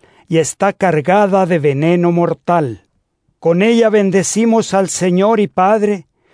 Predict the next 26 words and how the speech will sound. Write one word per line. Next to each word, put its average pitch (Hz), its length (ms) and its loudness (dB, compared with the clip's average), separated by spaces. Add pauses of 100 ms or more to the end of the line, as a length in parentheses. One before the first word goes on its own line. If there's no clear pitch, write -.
(160)
y 175 180 -4
con 196 260 0
ella 220 320 2
maldecimos 190 880 0
a 185 80 0
los 180 240 -2
hombres 202 580 -2 (360)
hechos 208 640 -2
a 185 120 -4
semejanza 180 880 -2
de 143 120 -2
Dios. 165 680 -4 (720)
De 135 120 -6
la 165 140 0
misma 214 420 0
boca 214 440 -2
salen 202 480 0
bendición 190 720 -2
y 208 60 0
maldición. 175 840 -4 (420)
No 202 280 2
debe 220 260 2
ser 208 240 0
así, 208 480 0
hermanos 175 580 -2
míos. 165 640 -4